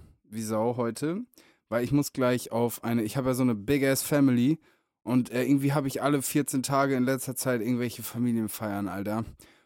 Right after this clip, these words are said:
Und, ähm, man muss ja, Oma will ja stolz sein auf ihren, äh, rappenden, verkifften Allmann, äh, Enkel. Und deswegen zieh ich mir da manchmal ein Hemd an, Diggis. Das müsst ihr auch mal machen. Da kommt man ganz anders an. Wenn du, ey, aber es ist wirklich so, ne? Das ist heftig, Alter.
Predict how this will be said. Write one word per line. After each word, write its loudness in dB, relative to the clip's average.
Und, 2
ähm, 2
man 4
muss 4
ja, 2
Oma 4
will 6
ja 4
stolz 2
sein 4
auf 0
ihren, 6
äh, -2
rappenden, 4
verkifften 0
Allmann, 4
äh, 4
Enkel. 2
Und 2
deswegen 2
zieh 0
ich 0
mir 6
da 6
manchmal 4
ein 6
Hemd 2
an, 2
Diggis. -4
Das -6
müsst 2
ihr 2
auch 6
mal 4
machen. 4
Da 2
kommt -2
man 4
ganz 2
anders 2
an. 2
Wenn 2
du, 4
ey, 4
aber 4
es 2
ist 0
wirklich 4
so, 4
ne? 4
Das 0
ist 2
heftig, 2
Alter. 2